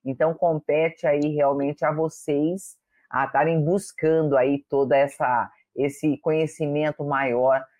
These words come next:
com a nossa palestrante. Guimênia, eu não, não tem como não agradecer você, todo o seu tempo despendido pra trazer todo esse seu conhecimento, tudo, toda essa riqueza, né?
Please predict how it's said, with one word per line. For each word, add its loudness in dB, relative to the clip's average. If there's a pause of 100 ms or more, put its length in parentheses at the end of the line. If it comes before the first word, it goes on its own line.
(120)
com -2
a 4
nossa -4
palestrante. -8 (320)
Guimênia, 0 (320)
eu 0
não, 0 (540)
não -2
tem 0
como 0
não 2
agradecer -2
você, -2
todo 0
o -2
seu -2
tempo -4
despendido -4
pra 0
trazer -2
todo 0
esse -2 (300)
seu 0
conhecimento, -2
tudo, -2
toda 0
essa -2
riqueza, 0 (320)
né? -2